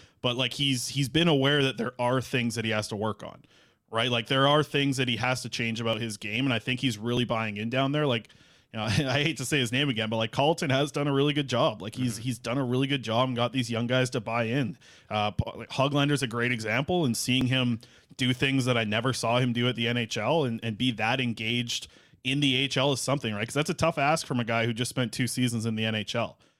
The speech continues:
Speaker 1: And you're like, "Hey, go down to our minor leagues now and work on the things." So he's like, "Man, I,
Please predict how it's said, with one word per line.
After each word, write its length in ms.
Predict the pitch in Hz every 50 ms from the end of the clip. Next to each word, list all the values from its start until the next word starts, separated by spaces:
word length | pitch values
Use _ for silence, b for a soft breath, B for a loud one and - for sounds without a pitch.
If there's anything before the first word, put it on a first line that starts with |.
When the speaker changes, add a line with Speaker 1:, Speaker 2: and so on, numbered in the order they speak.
| _ -
Speaker 1:
And 120 | - 113
you're 80 | 113 120
like, 120 | 117 107
"Hey, 140 | - 147 131
go 160 | 110 127 131
down 240 | 127 131 131 131 127
to 140 | - 131 127
our 80 | 120 110
minor 340 | 110 110 113 127 123 113
leagues 260 | 104 101 104 101 - -
now 340 | 107 98 101 98 107 120 b b b b b -
and 180 | 123 120 120
work 260 | 120 139 156 151 -
on 120 | 147 123 110
the 80 | 110
things." 300 | - - 110 104 104 101
So 80 | 113 117
he's 200 | 110 139 139 -
like, 160 | 147 143 117
"Man, 180 | 131 143 160 156
I, 120 | 156 143